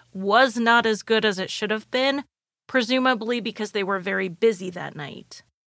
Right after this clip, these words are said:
In triage, the nurse put Miss Jew on the second least urgent tier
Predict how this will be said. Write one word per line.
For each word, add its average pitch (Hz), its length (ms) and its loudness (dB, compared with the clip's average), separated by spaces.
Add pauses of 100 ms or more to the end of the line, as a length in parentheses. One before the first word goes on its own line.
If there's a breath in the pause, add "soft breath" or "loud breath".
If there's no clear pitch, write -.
(400)
In 302 180 2
triage, 226 800 4
the 226 160 0
nurse 262 300 4
put 240 560 0
Miss 262 320 0
Jew 233 440 2
on 214 380 4
the 214 220 -4
second 247 640 0 (100)
least 220 420 -6
urgent 208 460 0
tier 247 640 0